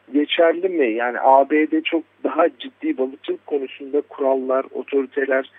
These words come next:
e, kararlar alınıyor. E, orada durum Norveç'te mesela, e, orada da durum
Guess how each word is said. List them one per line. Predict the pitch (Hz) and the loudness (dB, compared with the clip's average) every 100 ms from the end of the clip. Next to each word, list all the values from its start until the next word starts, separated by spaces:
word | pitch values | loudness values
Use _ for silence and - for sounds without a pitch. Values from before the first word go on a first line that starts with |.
| - - - | -20 -20 -2
e, | 123 120 117 | 2 2 0
kararlar | 135 127 131 135 | 0 2 2 2
alınıyor. | 160 139 120 110 113 131 160 - 117 | 0 0 -4 -10 -6 -4 -6 -6 -6
E, | 117 120 120 120 127 127 - _ _ - | -4 -4 -4 -4 -6 -8 -14 _ _ -4
orada | 131 135 131 143 135 - - | 0 0 2 2 2 0 -4
durum | 131 131 | -4 -2
Norveç'te | 123 135 131 123 - 123 | 2 4 4 0 -2 -4
mesela, | 120 117 127 120 117 - | -4 -8 -8 -6 -6 -6
e, | 123 117 113 | -8 -6 -6
orada | 104 131 127 127 | -4 -4 -4 -2
da | 135 127 | -2 -2
durum | 131 143 | -4 -4